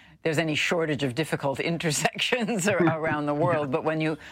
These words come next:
Speaker 1: you add an expression like hook turn, which may be familiar to people in Australia, and there, there may be other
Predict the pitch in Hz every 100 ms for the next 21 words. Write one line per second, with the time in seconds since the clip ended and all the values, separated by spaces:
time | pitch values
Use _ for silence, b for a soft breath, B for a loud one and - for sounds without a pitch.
0 | 226 165 170 156 160 160 147 - 160 156
1 | 151 135 135 185 156 - - 160 156 143
2 | - 147 143 131 151 143 151 147 139 151
3 | 143 143 139 135 - 160 139 143 143 143
4 | 139 143 B B B 170 180 170 165 156
5 | 175 165